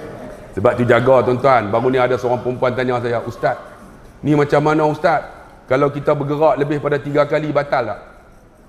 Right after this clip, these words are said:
Saya kata, "Bergerak macam mana?" "Bergerak yang berat saja." "Kami pun berat juga." Kita, "Berat macam mana?" Dia kata, "Kami tak pakai bra."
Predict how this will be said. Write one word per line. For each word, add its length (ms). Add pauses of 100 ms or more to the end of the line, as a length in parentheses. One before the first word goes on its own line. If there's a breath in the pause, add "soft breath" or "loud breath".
(560)
Saya 160
kata, 240
"Bergerak 320
macam 160
mana?" 120 (120)
"Bergerak 560
yang 160
berat 400
saja." 240 (640)
"Kami 320
pun 160
berat 320
juga." 160 (400)
Kita, 160
"Berat 320
macam 80
mana?" 160 (800)
Dia 160
kata, 80
"Kami 240
tak 160
pakai 240
bra." 240